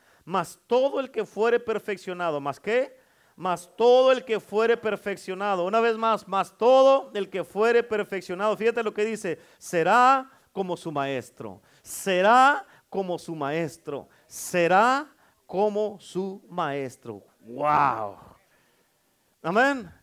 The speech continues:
Cuando terminé este mensaje con esta escritura de que no seremos más que nuestro maestro, algo me, algo que me cautivó a mí, me llamó mucho la atención, es que dice la palabra de Dios que dice que si somos perfeccionados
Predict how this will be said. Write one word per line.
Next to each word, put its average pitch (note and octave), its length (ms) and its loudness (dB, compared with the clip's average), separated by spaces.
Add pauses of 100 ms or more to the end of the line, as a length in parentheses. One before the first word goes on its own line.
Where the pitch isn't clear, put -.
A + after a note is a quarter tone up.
(460)
Cuando A#3 240 2
terminé A3+ 360 0
este D4 160 -4
mensaje C#4 420 0
con A#3+ 160 -4
esta B3 160 -6
escritura A3+ 400 -4
de A3 100 0
que A3 100 -8
no G#3+ 100 -6
seremos A3+ 280 -6
más G#3+ 220 -2
que A3+ 80 -6
nuestro F3 260 -8
maestro, D#3 560 -6 (380)
algo A#3 300 -2
me, B3 160 -4 (160)
algo A#3 240 -2
que A#3 120 -2
me F#3+ 160 -8
cautivó F3+ 540 -2
a A#3 60 0
mí, A#3 160 -6
me A#3+ 160 -4
llamó G3 240 -2
mucho A3+ 260 -6
la A3 60 0
atención, E3 680 -8 (960)
es F#3+ 160 -4
que B3+ 100 -6
dice B3 200 -2
la A#3+ 120 0
palabra A3 400 2
de G3 100 0
Dios G#3 280 -2
que F3 260 -8 (200)
dice A#3 300 -6
que A3+ 120 -4
si F#3+ 260 -8
somos C4+ 520 -4
perfeccionados G#3 1500 -2